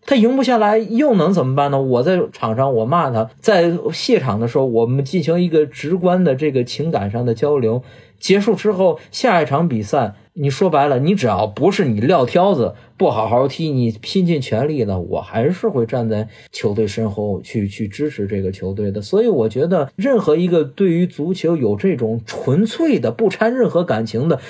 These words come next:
不隔一道屏幕的这样一种直接情感共鸣的，不只是看台球迷，不只是我们 Ultras 球迷，好多包括老球迷啊，坐在场边看台的球迷，只要是你对于球队有这种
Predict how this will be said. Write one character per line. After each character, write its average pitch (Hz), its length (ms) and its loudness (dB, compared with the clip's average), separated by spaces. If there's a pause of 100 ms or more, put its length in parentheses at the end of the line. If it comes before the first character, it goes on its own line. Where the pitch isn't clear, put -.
(140)
不 285 240 2
隔 139 260 4
一 233 140 2
道 170 180 4
屏 123 300 -2
幕 160 240 4
的 107 220 0 (240)
这 185 100 2
样 139 220 2
一 147 120 0
种 113 340 0
直 170 200 0
接 202 200 2
情 190 220 0
感 113 160 0
共 143 200 0
鸣 113 240 0
的， 127 140 0 (340)
不 262 120 2
只 120 180 -2
是 143 120 0
看 135 240 -2
台 143 280 2
球 110 220 -4
迷， 101 220 0
不 156 160 -2
只 101 140 -4
是 101 140 -2
我 98 200 0
们 107 120 -4
Ultras 156 360 0
球 101 160 -4
迷， 101 220 2
好 - 240 -6
多 202 340 2 (220)
包 110 140 0
括 113 140 0
老 98 220 0
球 107 220 -2
迷 117 260 2
啊， 113 120 2
坐 120 240 0
在 113 100 2
场 113 240 -4
边 135 160 0
看 120 180 -2
台 104 120 -2
的 110 160 0
球 104 160 -4
迷， 107 220 -2 (340)
只 120 280 -2
要 220 260 4
是 135 160 -2
你 131 120 2
对 220 140 2
于 180 160 2
球 151 160 0
队 180 160 0
有 101 160 0
这 254 220 -2
种 117 240 0